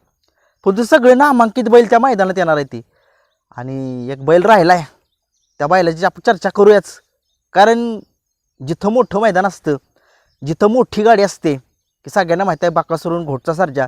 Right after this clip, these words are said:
ही गाडी जर मधनं जर असली तर कोणाला हरत नाही गाडी, अजिबात हरत नाही ती, शक्यच नाही. फक्त एकदाच नागठाणच्या मैदानात पब्लिकनं लागलेली गाडी आणि बुलढाण्याच्या बाब्याने गाडी आपली हरवलेली, परंतु असू द्या ती गाडी पब्लिक नव्हती,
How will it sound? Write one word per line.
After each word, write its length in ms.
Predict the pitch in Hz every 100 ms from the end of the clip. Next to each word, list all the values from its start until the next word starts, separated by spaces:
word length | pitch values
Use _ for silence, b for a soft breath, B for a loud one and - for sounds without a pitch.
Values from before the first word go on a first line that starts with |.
| - _ _ _ _
ही 60 | 196
गाडी 360 | 196 269 208 185 - _ _ _ _
जर 120 | 139
मधनं 400 | 175 208 175 156
जर 100 | 185
असली 300 | 214 190 147
तर 520 | 135 _ _ _ _ 185
कोणाला 320 | 208 226 240
हरत 300 | 196 202 220
नाही 180 | 208 202
गाडी, 160 | 190
अजिबात 340 | 160 165 214 208
हरत 220 | 185 165
नाही 140 | 151
ती, 120 | 120 120 - _ _ _ _ _ _
शक्यच 320 | 202 - 190
नाही. 160 | 170 147
फक्त 200 | 190 -
एकदाच 380 | 233 220 165 214 - - _ _ _
नागठाणच्या 500 | 175 202 - 170 196
मैदानात 360 | 196 190 170 170 220
पब्लिकनं 420 | 202 151 165 190
लागलेली 340 | 202 175 175
गाडी 220 | 175 160 170 _ _ _ _ _ -
आणि 80 | 147
बुलढाण्याच्या 460 | 185 156 160 165
बाब्याने 300 | 165 156 160
गाडी 180 | 175 151
आपली 320 | 151 147 151 156
हरवलेली, 460 | 156 175 160 139 160 -
परंतु 220 | 214 254
असू 180 | 226 233
द्या 100 | 214
ती 60 | 220
गाडी 220 | 226 202
पब्लिक 380 | 233 180 170 180
नव्हती, 320 | 180 147